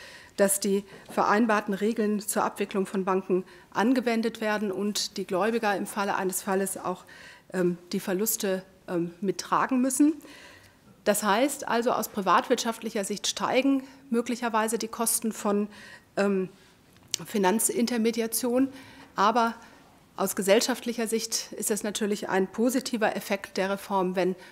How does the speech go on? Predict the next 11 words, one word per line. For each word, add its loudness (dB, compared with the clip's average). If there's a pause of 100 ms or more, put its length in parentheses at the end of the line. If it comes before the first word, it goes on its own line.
(120)
Kosten 2
auch -4
verursachergerecht, -2 (440)
ähm, 0 (240)
angelastet 0 (120)
werden. -6 (1800)
Ein 2
zweites 6
Beispiel 2
für 0
die 0